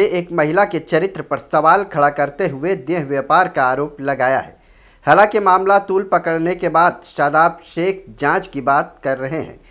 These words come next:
दरअसल किस्मत कॉलोनी में इस तमीम अपार्टमेंट से बिल्कुल लगकर डीलक्स चॉल है और इस चॉल में रहने वाली फहमीदा और अफसाना और कई महिलाओं से शादाब शेख का दो दिन पहले विवाद हो गया था।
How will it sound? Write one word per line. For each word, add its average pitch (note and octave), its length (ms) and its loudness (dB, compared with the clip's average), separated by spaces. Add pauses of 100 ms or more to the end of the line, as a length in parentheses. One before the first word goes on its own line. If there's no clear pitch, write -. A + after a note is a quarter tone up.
(140)
दरअसल G3 440 6 (140)
किस्मत G3+ 500 0
कॉलोनी F3 420 2
में F#3+ 140 -2
इस F3+ 300 -4
तमीम F3 340 0
अपार्टमेंट E3+ 540 -2
से F3 220 -4
बिल्कुल D#3 420 -6
लगकर E3+ 480 2 (300)
डीलक्स D#3 400 0 (160)
चॉल C#3 240 2
है - 180 -18 (140)
और C#3+ 200 0
इस D3 140 -8
चॉल F3+ 240 2
में F3+ 160 -2
रहने D#3 280 -2
वाली E3+ 300 0 (300)
फहमीदा F3 540 2
और D3+ 200 2
अफसाना E3+ 640 0
और D3 380 -2
कई D#3 140 -4
महिलाओं D3 560 0
से F#3 280 -6 (280)
शादाब E3+ 560 4
शेख G3 400 -4
का G#2 80 -2 (220)
दो F#3 200 0
दिन F3+ 200 -4 (240)
पहले D#3+ 340 0 (220)
विवाद D#3 420 4
हो A#2+ 160 -12
गया B2 240 0
था। - 220 -18